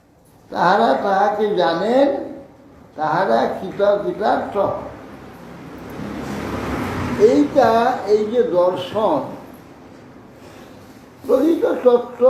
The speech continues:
এভাবে বিশ্লেষিত হয়ে চিত্তে যখন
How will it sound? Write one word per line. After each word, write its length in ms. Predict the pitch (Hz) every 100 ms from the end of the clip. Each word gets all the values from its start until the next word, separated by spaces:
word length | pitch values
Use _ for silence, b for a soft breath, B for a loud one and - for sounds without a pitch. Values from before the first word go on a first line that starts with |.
| 277 302 294 - - - - -
এভাবে 320 | 185 208 226
বিশ্লেষিত 1000 | 185 190 196 - 202 240 262 - 247 -
হয়ে 280 | 262 294 311 262
চিত্তে 380 | 254 - 247
যখন 460 | 233 208 208 220